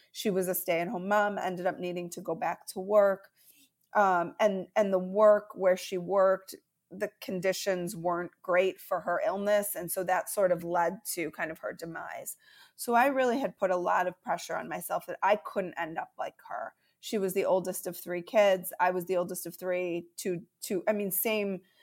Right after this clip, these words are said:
same family dynamics and everything. And so I really psychologically kind of connected to her in a way that obviously wasn't, wasn't realistic, but that was psychologically what I was thinking is like, "Is this gonna be my same path?"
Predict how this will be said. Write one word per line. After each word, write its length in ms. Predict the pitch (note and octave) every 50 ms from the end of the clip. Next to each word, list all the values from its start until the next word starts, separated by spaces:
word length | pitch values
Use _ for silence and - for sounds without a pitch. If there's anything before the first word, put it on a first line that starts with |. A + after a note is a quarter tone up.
| _ _ -
same 300 | - - B3 A#3 G#3 G3
family 600 | - A#3+ A3 A3+ A3 G#3 G#3+ G#3+ G#3 G#3 G3+ G3
dynamics 760 | F#3+ G#3 F#3+ G3 G3 F#3+ F#3 F#3 F#3 F#3 F#3 F3+ F3+ - -
and 100 | F3+ F3
everything. 640 | - - F3 F3 F3+ E3 F3+ F#3 - - F#3+ F#3+ F#3+
And 120 | G3 F#3
so 140 | - A3+ G#3+
I 80 | G#3+ G#3+
really 640 | G#3 G#3 F#3+ F#3+ G#3+ B3 C4+ D4 D4 B3+ A3+ G#3 G3
psychologically 960 | - - G#3+ G3 F#3+ - F#3+ F3 F3+ F3+ F3+ F#3 F#3 - G3 - - F#3+ F3
kind 260 | - - F3+ F#3 F3+
of 120 | F3+ E3+ - _ _ _ _ _ _ _ _ _ _ _ _ _ _
connected 880 | - - C4 A#3 G#3+ G3+ G3 G#3 G#3+ A3 A3 - - A3 G3 F#3 E3 -
to 160 | - - F3+
her 360 | - - F3 E3 E3+ D#3+ E3
in 180 | - - F#3 F3+
a 80 | F3+
way 360 | F3+ E3+ F3+ F3+ F3 F3 E3+ F3+
that 180 | F#3 F3 - -
obviously 500 | C3+ E3 G3 F#3+ G3 F#3+ F3+ - F#3+ F#3
wasn't, 480 | F3 F#3 F#3+ F#3 E3+ F3 F3 E3+ - _
wasn't 320 | - G3 G3 F#3+ F3+ F3 C#3+
realistic, 580 | F3 F3 F3 F3+ G#3 C#4 D#4 - - G3+ G3 -
but 160 | F#3 F#3 -
that 200 | - F3+ E3 -
was 160 | - F3+ F3 -
psychologically 760 | - E3+ E3 - F#3 F3+ F#3+ G3+ G#3+ G#3+ G3 - - F3+
what 120 | F3+ E3 D#3
I 120 | D3+ -
was 120 | D#3+ F3+ -
thinking 380 | - A3 B3 C#4 - F3 E3+
is 120 | F3 F3 F3
like, 180 | F3 E3+ -
"Is 160 | F3+ G3+ A#3
this 180 | - E3+ F3 -
gonna 200 | - F#3 F3+ F3+
be 200 | F#3 F3+ F3+ F3+
my 200 | E3+ E3+ D#3 E3
same 320 | F3+ - - E3 D#3+ - -
path?" 500 | - - - - - - - - - -